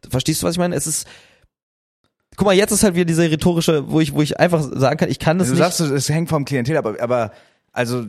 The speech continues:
Speaker 1: Naja,
Speaker 2: im Endeffekt,
Speaker 1: hundert Prozent.
Speaker 2: im Endeffekt sind das einfach Songs, die dann irgendwie, also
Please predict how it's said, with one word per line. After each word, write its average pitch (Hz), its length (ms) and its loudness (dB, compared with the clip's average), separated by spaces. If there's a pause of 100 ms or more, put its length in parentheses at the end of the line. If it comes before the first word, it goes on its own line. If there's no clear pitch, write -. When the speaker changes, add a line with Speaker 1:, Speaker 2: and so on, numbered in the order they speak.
Speaker 1:
Naja, 160 200 0
Speaker 2:
im 175 60 4
Endeffekt, 180 80 2
Speaker 1:
hundert 196 220 2
Prozent. 180 200 0
Speaker 2:
im 165 60 0
Endeffekt 165 300 -2
sind 156 120 -2
das 147 160 -2
einfach 131 300 -6
Songs, 131 720 -4
die 127 100 -14
dann 123 140 -2
irgendwie, 131 440 -6
also 110 280 -6